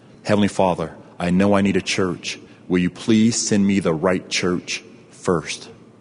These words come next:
In the morning, there was a knock on the door. Her daughter answered the door and returned to her mother's room. "Mother, you have visitors." Sister Orion thought to herself, "I'm a stranger in this country. How can I have any visitors?"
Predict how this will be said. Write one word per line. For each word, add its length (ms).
In 120
the 80
morning, 520
there 60
was 100
a 60
knock 260
on 60
the 60
door. 320
Her 100
daughter 320
answered 280
the 60
door 280
and 100
returned 340
to 80
her 60
mother's 300
room. 300
"Mother, 400
you 120
have 160
visitors." 520
Sister 260
Orion 280
thought 260
to 120
herself, 480
"I'm 160
a 60
stranger 360
in 60
this 140
country. 480
How 140
can 120
I 80
have 200
any 120
visitors?" 520